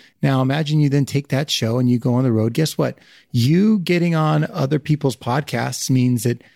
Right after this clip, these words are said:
you now have credibility as the person presenting the content, as the speaker. And now you're picking up their audience as well. They're like, "Who's this guy? I wanna get to know them." So you start to generate discovery. You start to generate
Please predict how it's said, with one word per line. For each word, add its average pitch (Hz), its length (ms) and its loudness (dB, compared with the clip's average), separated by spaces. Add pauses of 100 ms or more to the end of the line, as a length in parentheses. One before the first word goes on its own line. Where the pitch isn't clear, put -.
(200)
you 143 220 2
now 160 240 2
have 139 160 0
credibility 131 560 0
as 117 440 -4 (160)
the 131 100 0
person 123 360 0
presenting 107 440 -2
the 107 60 -2
content, 104 600 -2
as 117 180 -4
the 110 140 -4
speaker. - 540 -4 (480)
And 190 440 2
now 151 120 2
you're 160 160 2
picking 170 320 0
up 156 120 -4
their 151 300 0 (280)
audience 139 460 2
as 104 140 -2
well. 117 280 0
They're 151 340 0
like, 139 220 -2
"Who's 175 220 2
this 180 160 2
guy? 104 380 -4
I 120 60 -4
wanna 135 160 4
get 135 120 -2
to - 80 -2
know 131 200 4
them." 135 260 0 (440)
So - 140 -2
you 123 100 2
start 131 420 -4
to 180 100 -4
generate 131 440 0
discovery. 139 840 -2
You 127 80 0
start - 240 -2
to 147 60 0
generate 120 440 0